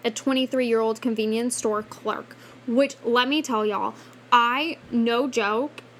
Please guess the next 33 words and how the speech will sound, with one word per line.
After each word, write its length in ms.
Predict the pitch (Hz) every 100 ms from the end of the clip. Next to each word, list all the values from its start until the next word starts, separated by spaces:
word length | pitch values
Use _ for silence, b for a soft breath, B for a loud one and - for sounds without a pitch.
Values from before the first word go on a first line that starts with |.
| - -
am 180 | 240 - - -
absolutely 1000 | 208 208 220 - - 247 240 202 240 240 -
terrified 1040 | - - 233 208 220 262 254 262 277 269 - -
to 140 | - 226
go 260 | 220 214
to 140 | 220 214
stores 340 | 233 220 220
by 140 | 214
myself 600 | 214 208 214 208 233 294 - B B - 214
because 380 | 277 233 240 220
of 120 | 202
this. 340 | - - - 262
Like, 160 | 240 -
I 280 | 277 330 349 233
am 220 | 226 220
twenty-three, 720 | - 269 277 269 285 277 277 B B B - - -
and 120 | 277
it's 160 | 269 277
not 140 | 262
directly 280 | 262 226 214
with 160 | 202
the 80 | 226
story. 340 | - - 220 -
It's 160 | 294 -
just 180 | 370 -
everything 640 | 214 220 220 247 247 254 - 254 220
because, 260 | 226 240 226
m-, 240 | 220 214 -
you 80 | 233
know, 120 | 214
men. 440 | 214 202 190 226 240 B B -
But 460 | 220 302 277 262 - -
I 560 | - 311 370 269 240